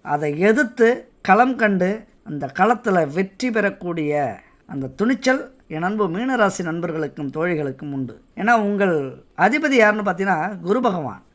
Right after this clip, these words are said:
அதை எப்படி சமாளிக்கணும்? உங்கள் அதிபதி மாதிரி நீங்க சமாளிங்க. ஒரு பெருந்தன்மை இருக்கும், ஒரு நேர்மை இருக்கும், ஒரு தெய்வீக குணம் இருக்கும், ஒவ்வொரு செயல்பாட்டிலையும் சரி,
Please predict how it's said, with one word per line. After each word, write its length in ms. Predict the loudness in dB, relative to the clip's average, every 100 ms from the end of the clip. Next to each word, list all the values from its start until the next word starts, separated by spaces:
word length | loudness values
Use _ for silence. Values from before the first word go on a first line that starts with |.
| -6
அதை 220 | 0 2
எப்படி 340 | 2 0 0 2
சமாளிக்கணும்? 640 | 6 6 4 2 -2 -2
உங்கள் 300 | -2 0 2
அதிபதி 460 | 4 4 2 0 4
மாதிரி 260 | 6 6
நீங்க 200 | 2 -2 -4
சமாளிங்க. 440 | -4 -4 -4 -6 -12 _ _ -8
ஒரு 280 | -2 -2 4
பெருந்தன்மை 500 | 4 6 4 2 4
இருக்கும், 400 | 2 0 -8 -16 -18 _
ஒரு 220 | -2 0
நேர்மை 480 | 4 6 6 6 4
இருக்கும், 400 | 4 2 -4 -12 _ _
ஒரு 300 | -6 -4 2
தெய்வீக 680 | 6 6 6 2 4 2 2
குணம் 340 | -2 0 2
இருக்கும், 380 | 2 0 -4 -14 _ -10
ஒவ்வொரு 420 | -8 -2 0 0 0
செயல்பாட்டிலையும் 640 | 0 2 0 -2 -8 -6
சரி, 160 | -10 -14